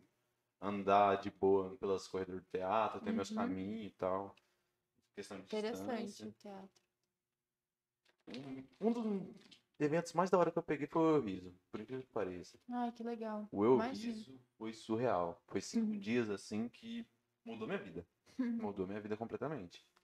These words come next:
Speaker 2: Que legal, né?
Speaker 1: E foi massa.
Speaker 2: Bacana.
Speaker 1: É da hora pegar esses trampos, assim,
Speaker 2: Eu
Speaker 1: alternativo.
Speaker 2: imagino, aham.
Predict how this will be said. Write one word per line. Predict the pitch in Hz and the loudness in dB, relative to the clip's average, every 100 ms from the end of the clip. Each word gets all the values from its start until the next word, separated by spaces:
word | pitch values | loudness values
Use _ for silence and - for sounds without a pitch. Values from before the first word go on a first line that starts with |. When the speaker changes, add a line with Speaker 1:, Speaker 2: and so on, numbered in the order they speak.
| _ | _
Speaker 2:
Que | - | -12
legal, | 202 214 196 175 180 | -10 -8 -8 -10 -10
né? | 196 | -10
Speaker 1:
E | 190 | -6
foi | 190 190 | -4 -4
massa. | 226 196 - | -4 -6 -10
Speaker 2:
Bacana. | 190 185 190 _ _ _ _ - | -12 -12 -18 _ _ _ _ 2
Speaker 1:
É | 180 | 8
da | 254 | 10
hora | 220 175 | 10 8
pegar | 143 131 | 4 4
esses | 120 - | 2 -6
trampos, | 107 92 95 - _ | -6 -6 -12 -16 _
assim, | 107 240 | -4 -2
Speaker 2:
Eu | |
Speaker 1:
alternativo. | - 113 - 107 285 | 0 2 0 0 -2
Speaker 2:
imagino, | 269 254 247 | -4 -2 0
aham. | 254 247 277 | 0 0 -2